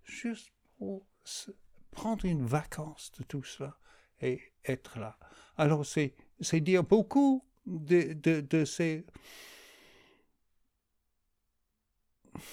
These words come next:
respirations, mais on peut vraiment avoir cette sensation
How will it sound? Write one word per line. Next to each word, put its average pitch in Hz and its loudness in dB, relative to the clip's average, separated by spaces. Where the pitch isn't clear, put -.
respirations, - -10
mais 123 -8
on 120 -6
peut - -4
vraiment 180 -4
avoir 156 -4
cette - -6
sensation 160 -6